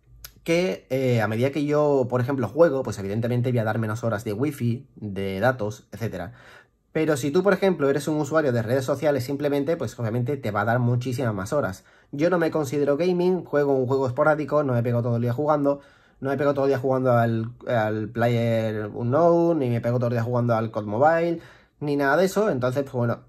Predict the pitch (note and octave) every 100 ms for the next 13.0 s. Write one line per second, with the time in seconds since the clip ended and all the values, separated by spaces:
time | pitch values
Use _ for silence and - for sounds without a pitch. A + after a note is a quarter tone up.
0 | _ _ - C#3 C#3 D3 D3+ D#3 B2 A2
1 | B2 B2 C#3 C3+ C3+ A2 G2 G2+ A#2+ -
2 | _ _ _ _ A2+ A2 A2+ A2 F2+ A#2+
3 | - _ _ D3+ D3 F3+ F#3+ G#3 G3+ -
4 | E3+ E3+ F#3 D#3+ D#3+ D#3 E3 D3 A#2+ -
5 | D#3 E3+ - C3+ C3 B2+ - - C#3 C#3
6 | C3 C3 B2+ A#2+ A#2+ C3+ D#3+ D#3 E3 -
7 | D3+ D3+ D#3+ F3 E3+ C#3 - C3 B2+ D3+
8 | F#3+ G3+ - C#3 A2 - - - D#3 D#3+
9 | D3+ D3+ C3+ C3 B2+ C3 E3 F3 F#3 G3+
10 | F3+ B2 B2 B2+ B2 A#2+ B2+ C3 A2+ A#2
11 | A#2 D#3 E3+ - - _ _ - B2+ B2
12 | A#2+ C3 C3 D3 D3+ G#2+ G#2+ A2 F#2 A#2+